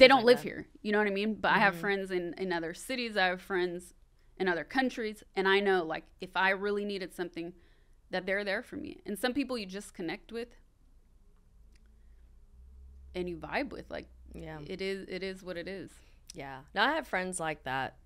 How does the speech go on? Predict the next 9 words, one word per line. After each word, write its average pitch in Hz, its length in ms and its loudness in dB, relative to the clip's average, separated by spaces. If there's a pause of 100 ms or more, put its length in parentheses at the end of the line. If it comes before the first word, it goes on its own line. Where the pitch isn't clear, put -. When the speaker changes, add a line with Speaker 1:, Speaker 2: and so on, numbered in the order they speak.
(160)
Speaker 1:
too. 127 580 -10 (100)
And 156 460 -8 (1080)
friends 214 320 4
who, 185 260 0 (100)
it - 40 -8
doesn't 202 240 0
matter 190 280 4
how 160 340 0
successful 180 960 -4